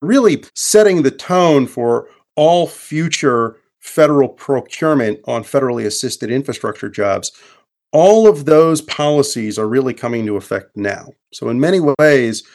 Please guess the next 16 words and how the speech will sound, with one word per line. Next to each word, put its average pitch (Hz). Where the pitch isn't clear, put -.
twenty 170
twenty-three 147
really 139
is 117
the 113
most 113
important 110
year 104
for 117
the 113
success -
or 202
lack 214
of 147
success -
of 139